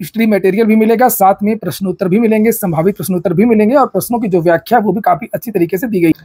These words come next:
चलिए शुरू करते हैं और बात कर लेते हैं, शिक्षा सेवा चयन आयोग अब काम करना शुरू कर दी।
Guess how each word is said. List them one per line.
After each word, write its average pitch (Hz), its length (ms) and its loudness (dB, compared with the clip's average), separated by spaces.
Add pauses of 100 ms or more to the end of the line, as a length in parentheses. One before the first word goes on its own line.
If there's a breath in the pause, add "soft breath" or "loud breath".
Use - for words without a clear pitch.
(480 soft breath)
चलिए 269 260 4
शुरू 226 200 -2
करते 226 240 0
हैं 240 180 2
और 190 220 2
बात 185 300 0
कर 220 80 -2
लेते 214 220 -2
हैं, 226 260 0 (420)
शिक्षा 294 360 2
सेवा 240 280 0
चयन 220 280 0
आयोग 214 640 0
अब 196 320 0
काम 196 260 2
करना 196 520 2 (100)
शुरू 185 260 0
कर 185 160 0
दी। 190 100 -2